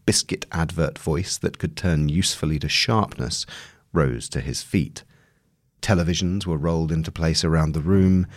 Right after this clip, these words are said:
and footage cued. While Hughes narrated, we watched the events of the seventh of June twenty twenty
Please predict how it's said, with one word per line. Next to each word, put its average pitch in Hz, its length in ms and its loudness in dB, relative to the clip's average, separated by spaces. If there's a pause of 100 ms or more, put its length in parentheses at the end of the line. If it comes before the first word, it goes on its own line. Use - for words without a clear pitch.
(240)
and 110 160 2
footage - 560 -4
cued. 64 580 -2 (1000)
While 131 240 6
Hughes 98 420 4
narrated, 78 560 2 (260)
we 98 120 4
watched - 500 2 (160)
the 76 100 2
events 76 480 0
of 69 140 -6
the - 100 -10
seventh 78 400 -2
of 107 100 -8
June 80 340 2
twenty 73 300 -2
twenty 60 520 -6